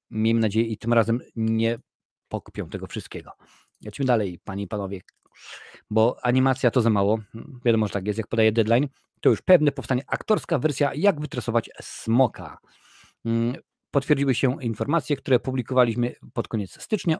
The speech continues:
Universal i DreamWorks pracują nad nowym filmem w uniwersum. Już uniwersum jest, słuchajcie, teraz każdy robi uniwersum. Kurczę, normalnie.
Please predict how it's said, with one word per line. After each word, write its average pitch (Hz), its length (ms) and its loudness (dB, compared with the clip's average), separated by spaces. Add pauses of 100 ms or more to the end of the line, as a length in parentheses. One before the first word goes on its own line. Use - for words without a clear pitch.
Universal 139 560 6
i 120 120 -4
DreamWorks 143 420 4
pracują 127 300 -2
nad 117 140 2
nowym 170 260 2
filmem 143 280 -2 (360)
w - 60 -20
uniwersum. 135 720 2 (320)
Już 127 160 -8
uniwersum 135 440 2
jest, 95 80 -6
słuchajcie, 117 220 0
teraz 113 220 -4 (140)
każdy 175 360 -4
robi 185 180 0
uniwersum. 180 480 2
Kurczę, 131 380 -6
normalnie. 110 360 -4